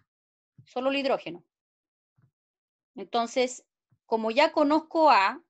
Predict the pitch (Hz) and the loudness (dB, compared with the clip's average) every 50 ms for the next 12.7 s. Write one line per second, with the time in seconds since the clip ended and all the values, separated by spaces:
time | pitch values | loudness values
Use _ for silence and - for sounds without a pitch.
0 | _ - 220 226 233 247 254 254 254 - - - 302 302 254 220 208 220 247 294 | _ -4 0 2 2 2 2 0 -4 -8 -6 -2 -2 -2 -2 -2 -2 -2 -2 -4
1 | - _ - 202 214 226 220 220 220 - 240 214 226 233 233 269 277 285 302 339 | -4 _ -6 -6 -6 -6 -6 -10 -10 -12 -12 -10 -10 -4 0 2 4 4 2 0
2 | - _ _ _ _ - - _ _ _ _ _ _ _ _ _ _ _ _ - | -2 _ _ _ _ -20 -20 _ _ _ _ _ _ _ _ _ _ _ _ -4
3 | 240 262 262 - 302 285 285 311 302 302 302 294 302 320 330 320 - - 240 262 | -2 -2 -2 -2 -4 -2 -2 0 0 2 2 2 4 4 2 2 0 -2 -4 -4
4 | - 277 269 254 247 240 254 285 320 349 - _ _ _ _ _ _ _ _ _ | -2 -2 -2 -2 0 2 2 2 2 0 -4 _ _ _ _ _ _ _ _ _
5 | _ _ _ _ _ _ _ _ _ _ _ _ _ _ _ _ - 330 330 285 | _ _ _ _ _ _ _ _ _ _ _ _ _ _ _ _ 0 2 2 2
6 | - - - - _ _ - _ _ _ _ _ _ _ _ _ _ _ _ _ | 0 -4 -14 -14 _ _ -20 _ _ _ _ _ _ _ _ _ _ _ _ _
7 | _ _ _ _ - 208 - 254 220 233 226 233 - 302 294 302 - 330 311 262 | _ _ _ _ -16 -12 -10 -6 -4 -4 -4 -2 2 2 2 2 2 0 0 2
8 | 302 330 277 233 247 285 320 - _ _ _ _ _ _ _ _ - 240 - 254 | 2 2 4 4 2 0 -4 -8 _ _ _ _ _ _ _ _ -12 -8 -6 -6
9 | 247 240 240 269 254 247 240 247 247 214 233 226 254 247 254 240 240 240 240 240 | -6 -4 -2 -2 -2 -2 -2 -6 -8 -10 -4 0 0 0 0 0 -2 -2 -2 -2
10 | - 247 226 220 226 214 226 214 247 277 294 294 285 302 285 254 233 247 262 262 | -2 -4 -4 -4 -6 -10 -10 -6 -4 -2 -2 0 0 0 -2 -2 -2 -2 -2 0
11 | 277 285 311 359 - - _ _ _ _ _ _ _ _ _ - 226 233 240 - | 2 2 0 0 -4 -10 _ _ _ _ _ _ _ _ _ -8 -8 -6 -4 -4
12 | 269 269 285 294 269 240 220 226 247 285 320 - - | -4 -2 0 2 0 0 0 0 -2 -2 -2 -4 -12